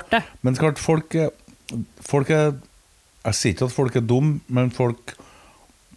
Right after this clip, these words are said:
Speaker 2: leser seg ikke bestandig godt nok opp på ting. Så, selv når jeg lager en sa-, Rosenborg-sang,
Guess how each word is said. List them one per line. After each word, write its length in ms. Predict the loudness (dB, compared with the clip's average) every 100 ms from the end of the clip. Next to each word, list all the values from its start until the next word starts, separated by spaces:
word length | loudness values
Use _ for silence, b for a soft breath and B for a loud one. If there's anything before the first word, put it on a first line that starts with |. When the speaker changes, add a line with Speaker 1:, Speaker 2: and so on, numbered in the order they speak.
| _ _ _ _ _ -8
Speaker 2:
leser 260 | 2 4 4
seg 240 | 2 0
ikke 120 | 0 -2
bestandig 320 | 2 2 2
godt 220 | 0 -2
nok 140 | 0 0
opp 120 | 0
på 100 | 0
ting. 240 | 0 -2 -6 -14 -12
Så, 220 | -6 -6 -6 B B
selv 260 | 0 2 2
når 120 | 4
jeg 180 | 4 6
lager 320 | 4 4 2
en 100 | 2
sa-, 200 | 0 0
Rosenborg-sang, 720 | 2 2 2 2 4 4 2